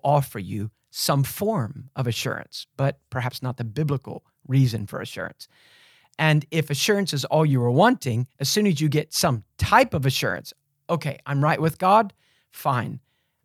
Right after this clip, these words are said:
If that's all you wanted, then that's the end of your spiritual journey. It's like walking a path and the destination is, you know, a life lived with Christ, by Christ, for love of Christ.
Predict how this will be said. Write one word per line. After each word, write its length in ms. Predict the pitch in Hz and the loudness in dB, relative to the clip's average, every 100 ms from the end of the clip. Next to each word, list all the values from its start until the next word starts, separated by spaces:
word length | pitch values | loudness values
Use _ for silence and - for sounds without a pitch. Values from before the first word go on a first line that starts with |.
| _ _ _ | _ _ _
If 140 | 143 | -4
that's 240 | 196 262 - | 0 2 2
all 120 | 196 | 2
you 140 | 147 | 4
wanted, 380 | 135 180 - 110 | 4 0 -2 -6
then 180 | 127 120 | -4 -4
that's 260 | 127 135 - | -4 -6 -6
the 160 | 110 117 | -6 -6
end 100 | 117 | -6
of 80 | |
your 120 | 104 104 | -8 -10
spiritual 420 | - 113 - 113 | -8 -10 -10 -8
journey. 400 | 120 131 104 - _ _ _ _ - | -2 -2 -2 -10 _ _ _ _ -8
It's 160 | - | 0
like 260 | 156 139 _ _ _ _ _ - | 0 0 _ _ _ _ _ -8
walking 460 | 127 151 165 151 135 | 2 4 4 0 -2
a 60 | |
path 500 | - 175 147 131 - - _ _ - | 0 0 2 2 -2 -12 _ _ -2
and 120 | 135 | 0
the 60 | 135 | 2
destination 800 | 156 156 156 147 160 - 123 123 | 2 0 -2 0 0 0 -4 -4
is, 420 | 127 120 123 - - _ _ _ | -4 -4 -4 -8 -12 _ _ _
you 120 | 131 | -2
know, 160 | 127 - | -2 0
a 100 | 139 | 2
life 480 | 139 139 151 147 - | 4 6 4 2 -4
lived 640 | 131 143 143 143 135 - - _ | 0 4 6 4 0 -8 -16 _
with 400 | 123 127 165 - | -4 2 2 0
Christ, 680 | - - 165 175 110 - - _ _ _ _ _ _ _ _ | -8 -8 -4 -4 -4 -8 -16 _ _ _ _ _ _ _ _
by 420 | 120 110 175 214 | -4 2 4 4
Christ, 640 | 202 - 120 90 90 - - _ | 2 -2 -4 -6 -8 -14 -20 _
for 260 | - - 160 | -10 -2 0
love 340 | 156 156 185 | 4 4 4
of 200 | 190 139 | 0 -4
Christ. 800 | - - 214 208 107 - - | -8 -6 -4 -4 -4 -8 -12